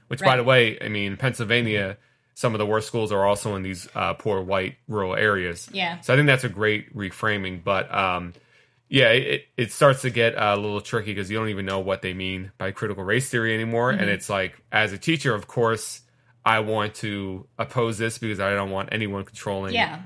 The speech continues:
Speaker 1: what I'm doing. But at the same
Speaker 2: Mm-hmm.
Speaker 1: time, you know, this sort of,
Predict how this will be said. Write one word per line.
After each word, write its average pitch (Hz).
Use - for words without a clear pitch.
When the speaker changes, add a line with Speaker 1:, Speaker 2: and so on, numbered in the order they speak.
Speaker 1:
what 110
I'm 104
doing. 120
But 107
at 104
the 104
same 110
Speaker 2:
Mm-hmm. 90
Speaker 1:
time, 104
you 101
know, 90
this 117
sort 120
of, 104